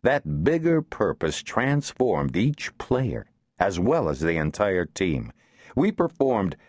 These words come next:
far better than we ever had because we connected with one another and our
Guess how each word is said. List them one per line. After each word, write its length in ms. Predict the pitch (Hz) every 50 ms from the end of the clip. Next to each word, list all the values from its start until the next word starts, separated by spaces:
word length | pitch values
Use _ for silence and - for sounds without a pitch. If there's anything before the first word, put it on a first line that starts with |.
| _ _
far 540 | - - - 135 160 160 151 139 127 101 78
better 360 | 65 67 69 69 - 78 85
than 220 | 95 107 92 90
we 180 | 87 80 80 -
ever 280 | - 104 131 143 135 117
had 340 | 98 90 76 69 69 76
because 320 | 85 117 - - 110 98 85
we 140 | 104 143 135
connected 880 | - - 120 113 98 101 113 143 156 - _ _ - 151 147 143 - 90
with 180 | 85 78 -
one 280 | 87 92 107 120 127 120
another 560 | 101 95 92 95 113 131 131 143 143 139 131 - - - - - _ _ -
and 520 | 127 143 135 104 73 - - 60 57 - - - _ _ _ _ - -
our 220 | 73 73 71 76